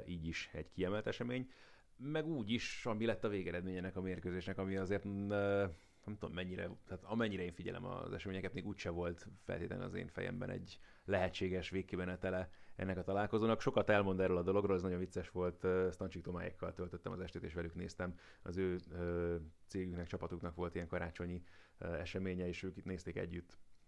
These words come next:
ö, ezt a meccset, és, ö, szerveztek ugye fogadást itt a, a meccs végeredményére, és egy valaki tippelt nulla nullás végeredményt, és ő vitte az egész jackpotot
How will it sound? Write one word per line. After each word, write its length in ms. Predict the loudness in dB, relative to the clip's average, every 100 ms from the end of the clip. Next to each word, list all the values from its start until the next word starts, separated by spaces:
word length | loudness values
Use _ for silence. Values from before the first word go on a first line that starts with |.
| -12
ö, 360 | -6 -4 -2 -2 -4
ezt 180 | -4
a 40 | -4
meccset, 580 | -4 -4 -2 -2 -4 -8
és, 420 | -4 -2 -2 -2
ö, 360 | 2 4 6 4
szerveztek 400 | 4 2 2 0
ugye 120 | -2
fogadást 420 | -2 -2 -2 -4 -6
itt 180 | -2
a, 180 | 0 0 -4 -14 -4
a 60 |
meccs 340 | -2 -2 0 0 2
végeredményére, 920 | 4 6 6 6 4 4 6 6 6
és 180 | 4 2
egy 160 | 0
valaki 300 | 4 2 0
tippelt 540 | -2 -4 0 2 2 2
nulla 340 | 2 4 4
nullás 280 | 4 2 0
végeredményt, 500 | 0 2 2 2 0
és 120 | 0
ő 60 | 0
vitte 240 | 0 0
az 100 | 0
egész 220 | 0 2
jackpotot 480 | 2 2 2 2 0